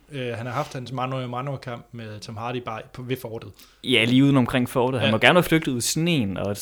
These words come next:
Speaker 2: og t-, træerne uden for fortet, men det der med, at vi skal sidde og se scene igen efter scene, hvor de rider igennem sneen og prøver at opspore
Speaker 1: Ja.
Speaker 2: ham i sneen, det er for meget.
Speaker 1: Det er for meget, fordi vi har været igennem det.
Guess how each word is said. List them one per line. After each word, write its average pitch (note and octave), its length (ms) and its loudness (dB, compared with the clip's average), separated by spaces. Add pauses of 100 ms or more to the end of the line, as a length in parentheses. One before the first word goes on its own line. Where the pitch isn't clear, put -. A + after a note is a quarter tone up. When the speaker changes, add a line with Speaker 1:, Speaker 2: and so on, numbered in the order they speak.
Speaker 2:
og A#2+ 160 -2
t-, - 120 -6
træerne B2+ 360 4
uden D3+ 180 2
for C3+ 120 -6
fortet, A2 300 -2
men G#2 200 0
det C3+ 100 6
der C3+ 100 10
med, C3 140 8
at B2 160 8
vi A2+ 80 0
skal A2+ 160 -4
sidde C#3+ 260 6
og C3+ 60 6
se C3+ 260 4
scene C#3+ 400 4
igen B2+ 240 2
efter B2 180 0
scene, C3 280 2
hvor B2 80 4
de A2+ 100 0
rider B2+ 240 0
igennem A2 280 0
sneen A#2+ 360 0
og G#2 80 -4
prøver A#2+ 400 2
at - 20 4
opspore A2+ 500 -2
Speaker 1:
Ja. G#2+ 60 0
Speaker 2:
ham G2+ 100 -2
i G2+ 40 -2
sneen, A#2 300 -4
det G#2+ 160 -2
er G#2 40 -2 (120)
for - 120 -16
meget. - 160 -14
Speaker 1:
Det C3 60 -2
er F#2+ 40 -4
for F2 100 -8
meget, B2 300 -4
fordi A#2+ 160 -8
vi A#2+ 80 -6
har B2+ 220 -6
været A2 160 -12
igennem G#2+ 260 -12
det. A2 80 -14